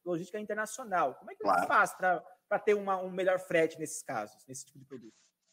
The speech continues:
Speaker 2: Assim, é, é possível, bem possível. Principalmente porque tem uma coisa em jogo que é a, a parte do volume, né? Essas cargas, normalmente, de bens de consumo, elas são bem regulares. Então, o que eu sugiro? Você pega um ou dois agentes, seus agentes de confiança,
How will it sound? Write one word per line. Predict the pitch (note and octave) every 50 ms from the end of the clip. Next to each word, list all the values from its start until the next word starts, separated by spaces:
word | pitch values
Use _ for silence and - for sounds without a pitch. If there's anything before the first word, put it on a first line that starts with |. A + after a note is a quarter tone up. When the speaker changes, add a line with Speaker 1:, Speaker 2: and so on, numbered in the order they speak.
| _ _ _ _ _ _ _ _ _ _ _ -
Speaker 2:
Assim, | G#3 G3+ - - F#3 D#3+ D3+ D3+ D3+
é, | D3 F3 E3+ F3 F#3
é | G3
possível, | - A#3+ A3+ - - A#3+ G3+ C#3+ B2 A2 - -
bem | - E3 G3+ G#3+
possível. | G#3+ - B2+ - - C#3 B2 - F2 E2+ - _ _ _ _ _ _ _ _
Principalmente | - B3 B3+ B3 - B3 A3+ G#3+ G3 A3 A#3 -
porque | - - - - -
tem | - - G3 G#3
uma | G3+ G3+ G3
coisa | F#3+ - F3+ F#3 F3+ F#3+ F#3+ F#3+
em | - E3+ E3+
jogo | D#3 C#3+ D#3 E3+ F3 F#3 F3+
que | - F#3
é | F3
a, | F3
a | E3+ E3+ - -
parte | - - - - - G#3
do | F3+ F#3
volume, | D#3 E3 F#3 E3+ F3 G3 G3+ F3+ C#3
né? | A#2+ B2 C3 C3 - _ _ _ _ _ _ _ -
Essas | C#3+ C#3 - G3+ G3
cargas, | - G3+ F#3+ A#3+ A3+ A3 F3+
normalmente, | E3 F3 F3 E3+ D#3+ D3+ D3+ F3+ F3 -
de | E3
bens | C#3 D#3+ E3+ D#3
de | -
consumo, | - D3+ C3+ - - F#3 F3
elas | E3+ E3
são | - F3 E3+
bem | D3 D3+ F#3+
regulares. | F#3 F#3+ D#3+ D#3+ D#3+ D#3 D3+ C#3 C3+ A2 - - - - _ _ _ _ _ _ _ _ -
Então, | D3+ - B3 B3
o |
que | B3 C#4+
eu | D4+ D#4
sugiro? | - - C#4+ B3 E3+ D#3 C3 A2 - - _ _ _ _ _ _ _ _ -
Você | - - F#3+
pega | - B3 C4 C4+ C4+ B3+
um | G#3+ A3
ou | B3+ C4 A#3 E3+
dois | G3 G3+ G3+ G3+
agentes, | F3 C3+ C#3 C3 D3+ D3+ - - - -
seus | - - F3 E3
agentes | F3 E3 F3+ F#3+ - -
de | F#3+
confiança, | - - F#3 F3 - C3+ A#2 A2+ B2+ C3 -